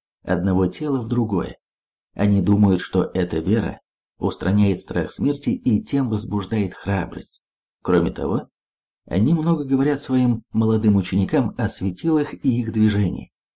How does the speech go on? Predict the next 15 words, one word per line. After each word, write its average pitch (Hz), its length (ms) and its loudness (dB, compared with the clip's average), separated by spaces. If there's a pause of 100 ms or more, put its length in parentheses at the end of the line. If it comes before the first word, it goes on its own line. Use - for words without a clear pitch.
(160)
о 107 100 0
величине 95 540 2
мира 92 340 2
и 76 60 -2
земли, - 500 -2 (320)
о 135 140 -2
природе 131 560 2
и 135 220 4
о 117 100 4
могуществе 127 880 2 (280)
и 131 140 4
власти 117 460 0
бессмертных 98 840 0
богов. - 380 -6 (2250)
Пятнадцатое. - 880 0